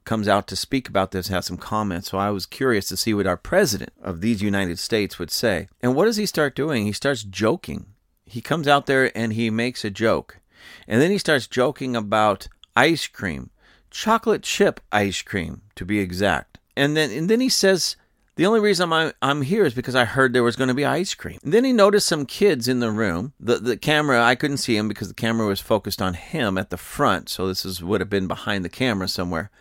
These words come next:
But he focuses, he sees these, uh, kids. I believe there was four of them. He says, "Whose kids are these?" Somebody yells out, you know, "They're my kids." "Oh, well, stand up." And, and he's making light and making jokes, uh, when he should be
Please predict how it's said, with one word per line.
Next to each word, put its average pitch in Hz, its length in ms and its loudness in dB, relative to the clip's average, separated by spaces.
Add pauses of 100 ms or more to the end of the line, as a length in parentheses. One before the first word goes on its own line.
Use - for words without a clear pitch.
(520)
But 151 80 0
he 156 60 2
focuses, 190 580 2
he 220 200 2
sees 135 380 2
these, 120 280 0 (440)
uh, 104 240 4
kids. 107 420 2
I 113 60 0
believe 117 240 0
there 123 80 -2
was 131 100 -4
four 95 260 0
of 92 80 -4
them. 117 120 -4
He 113 80 0
says, 110 220 -4
"Whose 170 220 0
kids 156 260 -4
are 120 80 0
these?" 104 360 0 (280)
Somebody 127 300 0
yells 104 200 2
out, 107 180 2
you 101 80 -2
know, 95 100 -2
"They're 101 100 -4
my 92 220 -4
kids." 92 260 -4
"Oh, 185 80 0
well, 117 180 -2
stand 196 480 -2
up." 196 240 2 (120)
And, 110 220 -4
and 110 140 -2
he's 107 160 -2
making 127 480 -4 (480)
light 131 480 2
and 107 120 -2
making 120 420 -2
jokes, - 720 0 (120)
uh, - 180 -6
when 131 280 2
he 135 160 2
should 196 440 2
be 107 380 0